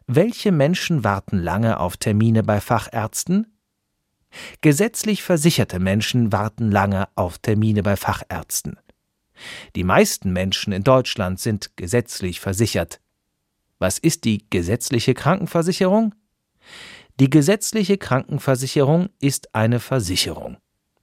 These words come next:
Die versicherten Menschen zahlen jeden Monat Geld an die Krankenversicherung. Das Geld heißt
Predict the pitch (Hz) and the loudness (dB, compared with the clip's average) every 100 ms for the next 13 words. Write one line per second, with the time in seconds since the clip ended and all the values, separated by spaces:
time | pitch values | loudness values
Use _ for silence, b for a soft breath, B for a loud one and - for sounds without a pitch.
0 | _ _ - - 90 92 165 - - 92 | _ _ -14 -6 -4 2 2 2 -2 -2
1 | 87 117 170 - 196 B B B - - | 0 2 2 4 2 B B B -2 0
2 | 175 208 175 113 120 190 143 104 104 143 | 2 2 0 0 0 2 2 2 2 2
3 | 165 160 - - 92 90 - 95 95 107 | 0 -2 -8 -2 -2 -2 -6 -4 -2 -2
4 | - 113 120 104 113 104 101 107 98 107 | 0 0 -2 -4 -4 -2 -2 0 2 0
5 | 98 _ _ _ B B B - 110 - | -2 _ _ _ B B B -2 0 0
6 | - 127 98 - 110 147 - | 0 2 2 2 0 0 -2